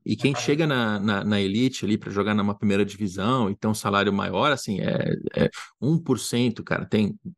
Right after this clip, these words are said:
Speaker 1: percentuais mais, mais
Speaker 2: Uhum.
Speaker 1: precisos, a gente busca qualquer outra hora, mas, enfim, o, o ponto aqui é, ah, o cara, o cara não deu certo no futebol profissional,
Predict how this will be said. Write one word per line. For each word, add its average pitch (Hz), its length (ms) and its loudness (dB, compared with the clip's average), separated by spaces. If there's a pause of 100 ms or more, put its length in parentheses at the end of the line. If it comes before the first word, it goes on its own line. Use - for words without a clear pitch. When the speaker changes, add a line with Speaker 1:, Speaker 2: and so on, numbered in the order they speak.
Speaker 1:
percentuais 110 720 0
mais, 110 320 2
mais 110 160 0
Speaker 2:
Uhum. - 40 -14
Speaker 1:
precisos, 107 480 0
a 104 60 2
gente 107 220 -2 (120)
busca 101 320 2
qualquer - 280 0
outra 98 200 2
hora, 101 280 2
mas, 120 200 0 (280)
enfim, 135 240 0 (280)
o, - 180 0
o - 20 0
ponto 131 280 -2
aqui 151 300 0
é, 101 180 0 (320)
ah, - 220 4
o - 140 0
cara, 123 400 -2
o 98 40 -6
cara 123 220 0
não 127 160 0
deu 120 160 2
certo 113 340 -2
no 110 100 0
futebol 101 340 0
profissional, 107 680 -2